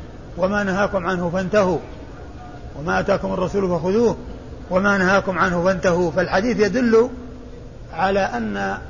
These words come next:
السنة إنما هو ي-، إنما هي وحي من الله، ولهذا قال: "سارني به جبريل آنفا"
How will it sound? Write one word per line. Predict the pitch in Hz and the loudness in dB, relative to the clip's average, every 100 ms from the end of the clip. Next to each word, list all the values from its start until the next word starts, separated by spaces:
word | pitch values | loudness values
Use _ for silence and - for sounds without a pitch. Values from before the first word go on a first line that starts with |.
| - - - - - | -14 -14 -14 -10 -4
السنة | 196 - 233 233 240 233 254 262 - - - - - | -4 0 0 0 0 2 2 0 -6 -14 -14 -14 -4
إنما | 208 202 196 214 | -2 0 -2 0
هو | 175 185 | 0 2
ي-، | 190 208 | 4 4
إنما | 214 185 190 202 | 2 -4 -2 -2
هي | 185 | 0
وحي | 185 190 180 | 2 2 -2
من | 196 180 | -4 -2
الله، | 175 170 175 165 - - - - - 196 | -2 0 2 2 -4 -12 -16 -16 -8 -2
ولهذا | 180 175 185 180 | 0 2 2 0
قال: | 196 202 | 2 0
"سارني | 185 240 285 262 220 | 2 2 4 2 0
به | 202 175 170 | 0 0 0
جبريل | 180 180 175 | 0 0 0
آنفا" | 165 160 147 | -2 -4 -6